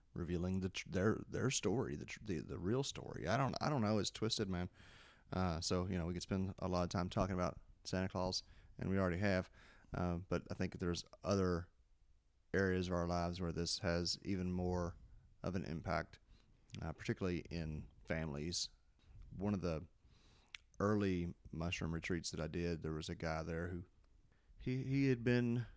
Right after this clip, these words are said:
you know, lying to his spouse. He'd been cheating on his spouse, uh, for quite some time.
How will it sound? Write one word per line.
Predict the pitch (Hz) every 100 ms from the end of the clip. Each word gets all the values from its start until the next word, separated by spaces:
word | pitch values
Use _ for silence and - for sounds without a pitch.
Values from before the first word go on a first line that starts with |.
| - - - - - - -
you | 131
know, | 120
lying | 104 98 104 113
to | 113
his | 101
spouse. | - 95 92 -
He'd | 101
been | 95 95
cheating | - 98 95
on | 90
his | 92
spouse, | - 90 90 - - - - -
uh, | 98 - -
for | - 87 90 - - _
quite | - 92
some | - 90
time. | - 101 104